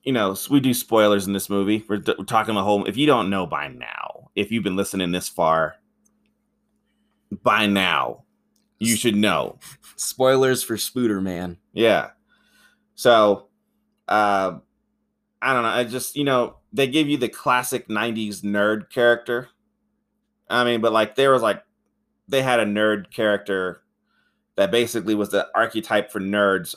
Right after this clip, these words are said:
Speaker 1: all the way up until, like, I wanna say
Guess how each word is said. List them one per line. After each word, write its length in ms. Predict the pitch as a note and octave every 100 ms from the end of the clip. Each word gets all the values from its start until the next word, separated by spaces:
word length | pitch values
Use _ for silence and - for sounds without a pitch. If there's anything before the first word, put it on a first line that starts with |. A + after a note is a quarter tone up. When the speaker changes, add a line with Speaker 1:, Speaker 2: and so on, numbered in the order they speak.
| _
Speaker 1:
all 200 | G2 A2+
the 60 | G#2+
way 120 | G#2+
up 120 | G#2
until, 360 | F#2+ F#2+ G2 F#2
like, 260 | F2 F2
I 100 | E2+
wanna 380 | F#2 F#2+ G#2 G2
say 580 | - F#2 F2 D#2+ D2+